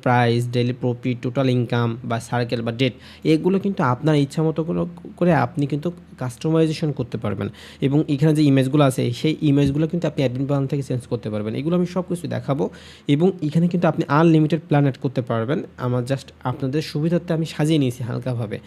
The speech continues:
তারপরে আপনারা যেভাবে, উম, যেভাবে বলবেন আমি কিন্তু আপনাদের মতো করে কাস্টমাইজেশন করে বানিয়ে দিতে পারবো,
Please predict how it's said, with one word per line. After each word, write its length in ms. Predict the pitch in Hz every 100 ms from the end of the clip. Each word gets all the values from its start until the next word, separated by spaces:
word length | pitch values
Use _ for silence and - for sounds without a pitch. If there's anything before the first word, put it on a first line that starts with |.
| - - -
তারপরে 280 | 151 196 208
আপনারা 440 | 170 - 151 147
যেভাবে, 500 | 139 135 135 135 139 -
উম, 320 | 131 123 123
যেভাবে 400 | 120 127 127 147
বলবেন 320 | 131 143 170
আমি 180 | 143 120
কিন্তু 240 | 131 123
আপনাদের 380 | 123 117 123 147
মতো 220 | 170 143
করে 160 | 127 117
কাস্টমাইজেশন 720 | 117 110 - 131 127 131 135
করে 140 | 120 156
বানিয়ে 300 | 127 110 110
দিতে 200 | 107 107
পারবো, 340 | 107 101 101